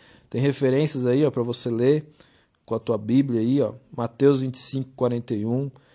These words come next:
Apocalipse dois, do versículo sete ao dez,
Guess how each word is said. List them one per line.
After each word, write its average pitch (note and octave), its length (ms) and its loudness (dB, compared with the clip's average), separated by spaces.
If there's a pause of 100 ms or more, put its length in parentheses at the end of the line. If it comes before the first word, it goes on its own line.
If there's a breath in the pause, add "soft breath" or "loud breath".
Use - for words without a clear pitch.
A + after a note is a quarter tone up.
(300 soft breath)
Apocalipse B2+ 800 -2
dois, C3 520 4
do C#3 140 -12
versículo A#2 500 -4
sete A2+ 380 -4
ao G#2+ 80 -6
dez, B2+ 720 0